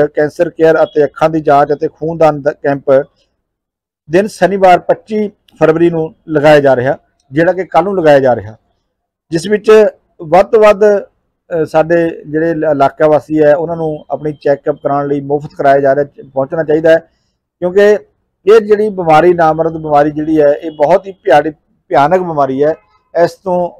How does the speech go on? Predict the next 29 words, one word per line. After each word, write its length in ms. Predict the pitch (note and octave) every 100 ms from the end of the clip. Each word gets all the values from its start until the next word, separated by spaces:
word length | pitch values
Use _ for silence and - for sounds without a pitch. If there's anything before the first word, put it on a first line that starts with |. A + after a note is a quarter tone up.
| - _ D#3+
ਅ, 320 | D3+ C#3 C3 - _ _ _ _ _
ਇਸ 140 | D#3+
ਤੋਂ 120 | -
ਬਚਣਾ 320 | E3 D3 E3 E3
ਬਹੁਤ 300 | D3+ E3 F#3
ਜ਼ਰੂਰੀ 320 | D#3 C#3 A2+
ਹੈ, 200 | G#2 _ _
ਜਿਸ 140 | C#3+ -
ਕਰਕੇ 220 | F3+ F#3+
ਤੁਸੀਂ 320 | G3 D3+ F#3
ਕੱਲ੍ਹ 240 | - F3
ਨੂੰ 180 | G#3 F3 - _ _ _ _ _
ਸਾਢੇ 420 | _ F3 F#3 A3 G3+ - _ D#3
ਦਸ 260 | D#3+ -
ਵਜੇ 220 | F#3 F#3
ਤੋਂ 140 | F3+ F#3
ਲੈ 120 | D#3
ਕੇ 180 | D#3+ E3+
ਚਾਰ 280 | E3+ E3 F3
ਵਜੇ 220 | F3 F3
ਤੱਕ 380 | E3 D#3+ D#3 D#3+
ਲਗਭਗ 640 | D3+ D3 D3+ D#3+ D3 C#3+ - _ _ _ _ _
ਇਸ 180 | - -
ਕੈਂਪ 300 | - D#3+ D#3+
ਦੇ 140 | F3
ਵਿੱਚ 160 | E3+ D#3
ਪਹੁੰਚੋ 440 | - D#3 E3 F#3
ਤੇ 180 | F#3 F3+
ਆਪਣਾ 520 | D#3+ - E3 E3 D#3